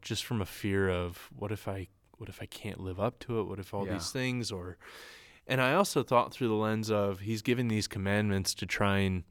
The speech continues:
Speaker 1: I have to hold up to these in order to eventually get into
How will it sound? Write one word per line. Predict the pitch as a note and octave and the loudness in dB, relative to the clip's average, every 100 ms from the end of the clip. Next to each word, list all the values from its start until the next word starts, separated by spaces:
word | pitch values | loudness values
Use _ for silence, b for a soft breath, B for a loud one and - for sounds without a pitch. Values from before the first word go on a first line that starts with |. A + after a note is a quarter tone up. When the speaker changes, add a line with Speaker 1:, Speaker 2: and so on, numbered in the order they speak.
| b b b b b b b b b - | b b b b b b b b b 6
Speaker 1:
I | B2+ | 8
have | C3+ C#3+ - | 8 6 6
to | A2+ | 4
hold | G#2 A#2 A2 | 8 8 10
up | B2 - | 8 6
to | G2+ | -2
these | F#2+ F2+ F2+ - - - _ _ - | 0 0 0 -2 -6 -10 _ _ -4
in | G#2+ | 2
order | G#2+ G#2+ G2 | 6 6 4
to | - G#2+ G2 F#2+ F#2+ | 2 2 4 2 0
eventually | - G2 G#2 G2+ - G2 | -4 0 0 0 0 -2
get | F2+ G2 | 0 0
into | F#2+ F#2+ F#2 - F#2+ F2+ F2+ F2 | 2 0 -2 -2 -2 0 -2 -4